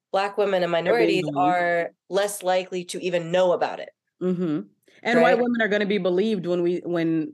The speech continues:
Speaker 2: we, why did I say we as a, as if I was a white woman?
Speaker 1: Yeah.
Speaker 2: Um, <laughs> but <laughs> white women are more likely to be be-, believed. So when they go to, um, the doctor and they say, "This is a pain here," right? You're actually more likely, and you,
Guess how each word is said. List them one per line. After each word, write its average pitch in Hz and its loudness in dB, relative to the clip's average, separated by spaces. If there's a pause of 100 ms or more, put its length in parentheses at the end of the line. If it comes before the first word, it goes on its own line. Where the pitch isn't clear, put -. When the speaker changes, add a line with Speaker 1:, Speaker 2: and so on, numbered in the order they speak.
Speaker 2:
we, 147 0
why 160 -4
did 190 0
I 208 -2
say 202 -4
we 160 0
as 147 0
a, 139 -4
as 147 -6
if 151 -4
I 151 -2
was 143 -4
a 147 -4
white 139 -4
woman? - -10 (100)
Speaker 1:
Yeah. 180 -2 (120)
Speaker 2:
Um, 254 4 (380)
<laughs> - -10
but 285 2 (320)
<laughs> 494 -2
white 247 4
women 285 4
are 269 2
more 247 4
likely 226 2
to 233 -2
be 208 -2
be-, 190 2 (400)
believed. 196 2
So 196 -2
when 190 0
they 180 2
go 190 2
to, 185 0 (420)
um, 180 -2
the 180 0
doctor 196 -2
and 185 0
they 180 0
say, 185 -2
"This 190 -2
is 190 -4
a 175 0
pain 220 -4
here," 165 0
right? 170 -2
You're 175 0
actually 175 -2
more 170 0
likely, 165 -2
and 226 2
you, 220 0